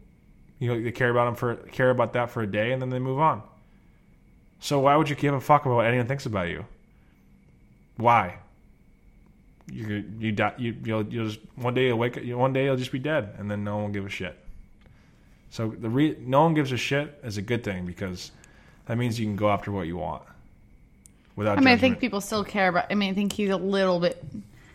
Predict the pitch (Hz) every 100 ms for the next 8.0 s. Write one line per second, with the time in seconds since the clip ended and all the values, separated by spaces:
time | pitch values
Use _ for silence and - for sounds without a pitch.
0 | - 175 165 - 233 240 254 247 240 214
1 | 202 190 202 196 175 160 185 202 185 -
2 | - 123 98 - 101 - 135 - 113 131
3 | 110 104 - 135 131 131 110 120 113 110
4 | 113 113 113 110 - 107 98 101 104 104
5 | 196 180 160 160 165 190 185 196 190 -
6 | 202 214 190 202 214 214 - 208 190 185
7 | 180 175 170 - - 170 165 160 - 185